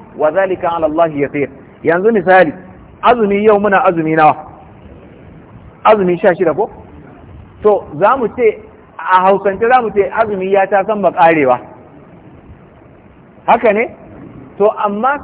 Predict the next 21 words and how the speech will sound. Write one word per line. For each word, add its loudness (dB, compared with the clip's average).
scientifically -4
a 0
hankalce -2
da 0
addinance, -2
idan -2
ka -4
koma 0
mu -2
ne -2
muka -4
ta 0
san -6
ba 0
ƙarewa. 2
Ba 0
ku -4
fahimce -2
ni -6
ba. -6
Ai, 0